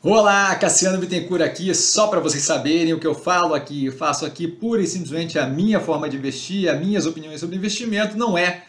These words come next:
de qualquer forma, modo, em geral, indicação de compra ou venda de qualquer ativo de merca-, do mercado financeiro.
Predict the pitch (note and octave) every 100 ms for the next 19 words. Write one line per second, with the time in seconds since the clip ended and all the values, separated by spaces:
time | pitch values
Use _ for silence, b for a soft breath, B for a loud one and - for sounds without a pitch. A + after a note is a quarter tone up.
0 | B _ F3+ F#3+ - F3+ - D#3 E3 D3+
1 | D#3 C#3 C#3+ D3+ C#3+ D#3 D#3 B - G3+
2 | G3+ E3 C#3+ C#3+ D3 C#3+ D#3+ - F3+ D#3+
3 | C3 - F3 E3+ E3 D#3+ G3 F3 - D3+
4 | D#3 D#3 - D3 C3 D#3 D#3 - D#3 C3+
5 | C#3+ C#3+ - C3 C#3 C3 - - G3 -
6 | E3+ F3+